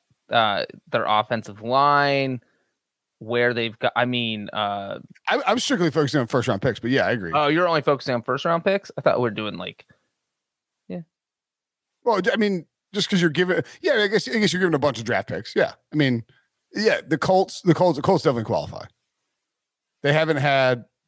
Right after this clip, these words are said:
Speaker 2: they didn't have first round picks for two of the last three years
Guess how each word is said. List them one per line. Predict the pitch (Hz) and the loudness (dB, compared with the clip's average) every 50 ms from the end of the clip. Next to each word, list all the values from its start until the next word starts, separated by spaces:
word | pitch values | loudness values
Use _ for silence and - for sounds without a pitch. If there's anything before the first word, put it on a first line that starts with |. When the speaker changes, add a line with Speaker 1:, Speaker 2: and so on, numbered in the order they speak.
| _ _ - | _ _ -4
Speaker 2:
they | 147 139 | -2 0
didn't | 139 170 202 208 | 2 2 2 2
have | 185 170 - - | 0 0 -2 -2
first | - 165 165 147 - | 0 0 0 2 2
round | 165 139 120 | 0 0 2
picks | - 151 143 131 - - | 2 0 0 0 -2 -8
for | - - 143 127 120 120 117 113 110 107 101 - _ _ _ _ _ _ _ _ _ _ _ _ _ _ _ _ _ _ _ _ _ _ _ _ _ _ _ _ _ - | -6 -2 0 0 2 2 2 0 0 -2 -4 -8 _ _ _ _ _ _ _ _ _ _ _ _ _ _ _ _ _ _ _ _ _ _ _ _ _ _ _ _ _ -16
two | - - - - - 160 156 156 160 160 160 160 160 151 - - | -12 -12 -10 -6 -2 0 2 4 4 4 4 4 2 0 0 -2
of | 131 120 | -4 -2
the | 117 123 | -2 -2
last | 123 127 131 131 123 120 - - | 0 2 2 2 2 0 -4 -6
three | - 135 135 127 117 | -6 -4 -2 -2 -2
years | 113 120 117 110 95 78 78 82 92 - - - - | -2 -2 -2 -4 -6 -8 -10 -12 -12 -12 -14 -16 -16